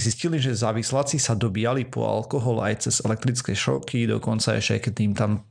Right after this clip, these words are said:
naliali niečo, že to malo nechutiť tým myšiam, čo normálne sa tomu tej látke vyhýbajú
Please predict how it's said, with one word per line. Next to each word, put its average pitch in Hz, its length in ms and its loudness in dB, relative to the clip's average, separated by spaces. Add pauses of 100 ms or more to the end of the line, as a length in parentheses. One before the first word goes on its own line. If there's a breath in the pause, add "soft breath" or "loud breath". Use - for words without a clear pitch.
(120)
naliali 110 400 2
niečo, 107 320 2
že 104 320 2
to - 80 -2
malo 104 240 2
nechutiť 104 640 0
tým 110 160 2
myšiam, 110 400 0
čo - 80 -2
normálne 104 400 2
sa 104 160 -2
tomu 104 240 2
tej 104 160 0
látke 98 320 0
vyhýbajú 104 560 2